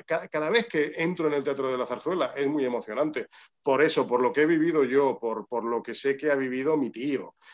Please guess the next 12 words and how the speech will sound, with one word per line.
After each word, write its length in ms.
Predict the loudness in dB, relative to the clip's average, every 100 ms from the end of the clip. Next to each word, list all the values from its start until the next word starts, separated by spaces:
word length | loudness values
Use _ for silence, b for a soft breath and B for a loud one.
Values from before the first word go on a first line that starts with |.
| b
eh, 640 | -2 0 2 2 2 2 0
por, 340 | 0 2 0
por 140 | 0
un 80 | 0
montón 240 | 0 0 -4
de 140 | -4
cosas, 340 | -4 -4 -8 -10
la 100 | -8
verdad 300 | -8 -6 -6
que 360 | -4 -2 -2 -2
es, 120 | -6
eh, 340 | -8 -6 -6